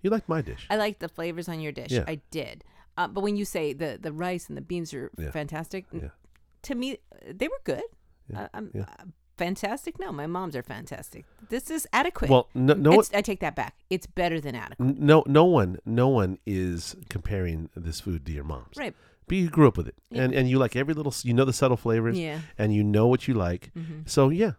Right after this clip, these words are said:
Speaker 1: no, no one's comparing it.
Speaker 2: Yeah.
Speaker 1: But, but as far as a, a restaurant in
Speaker 2: As far as a
Speaker 1: Escondido,
Speaker 2: restaurant, Mexican
Speaker 1: for
Speaker 2: restaurant,
Speaker 1: Mexican
Speaker 2: Escon-,
Speaker 1: food.
Speaker 2: yeah, I, I would definitely go back. Um, the, like, but okay, so the chicken fajitas,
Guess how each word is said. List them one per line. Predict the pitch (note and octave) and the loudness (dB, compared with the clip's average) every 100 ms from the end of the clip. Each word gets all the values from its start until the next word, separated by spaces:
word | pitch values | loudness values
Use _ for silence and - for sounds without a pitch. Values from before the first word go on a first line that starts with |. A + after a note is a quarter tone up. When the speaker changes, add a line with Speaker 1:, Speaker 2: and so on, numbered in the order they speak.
| _ | _
Speaker 1:
no, | - G3 | -6 -2
no | D#3 F#3 | 2 2
one's | A#3 | 0
comparing | - F#3 C3+ A#2 | -4 -2 0 0
it. | E3+ - | -4 -10
Speaker 2:
Yeah. | - D#3 _ - | -18 -20 _ 0
Speaker 1:
But, | C3 - A#2 | 2 2 6
but | D3 | 6
as | - | 6
far | F#3 G#3 | 2 2
as | G3 | 2
a, | |
a | A2+ A2 | 2 4
restaurant | G2 A#2 F3 - D#2+ B1 - _ - | 4 4 2 -2 -8 -10 -16 _ 2
in | F3 | 4
Speaker 2:
As | |
far | F3 | 4
as | |
a | - D3+ | 4 4
Speaker 1:
Escondido, | C#3 D#3 - | 4 4 2
Speaker 2:
restaurant, | - - A3+ | 0 -6 -6
Mexican | G#3 G#3 A3 F#3+ | -8 -8 0 2
Speaker 1:
for | |
Speaker 2:
restaurant, | G3 G#3+ G3 | 4 2 -2
Speaker 1:
Mexican | - E3+ | -4 -8
Speaker 2:
Escon-, | - | -10
Speaker 1:
food. | |
Speaker 2:
yeah, | F#3+ F3 - - _ | -6 -6 -6 -10 _
I, | F3 D#3+ - | -10 -8 -4
I | G3 | -2
would | F3 D#3+ | -2 -4
definitely | F#3+ F#3 - F3+ D#3 | -4 -4 -6 -10 -8
go | D3+ D3 | -8 -6
back. | C3 D3 - | -6 -8 -8
Um, | - E3 D#3+ D#3 | -2 -2 -2 -4
the, | F3+ - | -4 -4
like, | - D#3 - | -6 -6 -4
but | D3 - | -6 -6
okay, | E3+ D3+ A#2 | -10 -8 -8
so | - D3 | -6 -6
the | D3 | -6
chicken | - G3 F3 | -8 -8 -8
fajitas, | D#3+ - - - | -10 -12 -16 -20